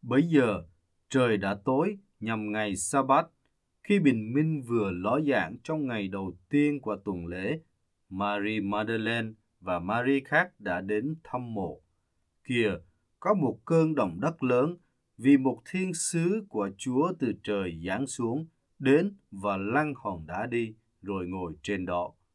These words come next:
Sự hiện ra của người giống như sấm chớp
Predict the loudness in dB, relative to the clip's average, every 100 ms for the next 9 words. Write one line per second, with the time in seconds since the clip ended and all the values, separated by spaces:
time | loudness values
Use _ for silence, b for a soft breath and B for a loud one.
0 | _ _ _ _ _ _ -2 0 2 0
1 | -4 -2 0 0 -2 -4 -2 -2 -2 -2
2 | -2 -4 0 2 0 0 -4 -4 -4 -4